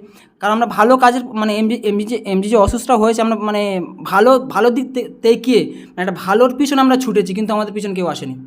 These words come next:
কম বেশি অডিয়েন্স এসছে, যারা এসছে তাদের কাছে আমি হাজার হাজার কৃতজ্ঞ জানাবো। কারণ মানে, মানে এরকম আসে না যে, এ-, একটা ব্লগ চ্যানেল করছে, ঠিক আছে, যারা ব্লগ করছে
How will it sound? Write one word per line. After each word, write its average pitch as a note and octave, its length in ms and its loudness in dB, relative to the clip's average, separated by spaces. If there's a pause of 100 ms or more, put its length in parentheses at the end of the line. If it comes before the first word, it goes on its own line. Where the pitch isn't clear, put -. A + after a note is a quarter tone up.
(680)
কম A#3+ 240 -2
বেশি D4 300 2
অডিয়েন্স A#3 440 2 (240)
এসছে, G#3+ 460 -2
যারা E3+ 240 -6
এসছে A3+ 240 0
তাদের G#3+ 220 -4
কাছে G#3+ 140 -6
আমি G#3 100 -2
হাজার F#3+ 240 -2
হাজার A3 180 -2
কৃতজ্ঞ G#3+ 360 -2
জানাবো। G#3+ 300 -4
কারণ F#3 380 -6
মানে, F3 580 -6 (500)
মানে F3 260 -4
এরকম G#3+ 380 -2
আসে G3+ 240 -2
না F3 100 0
যে, D#3 100 -6
এ-, F3 420 -6
একটা F#3+ 220 -4
ব্লগ A#3 320 4
চ্যানেল A3+ 300 0
করছে, A#3+ 500 -4 (340)
ঠিক B3 120 -8
আছে, F#3+ 240 -2
যারা F#3+ 180 -4
ব্লগ A3 380 2
করছে B3+ 280 0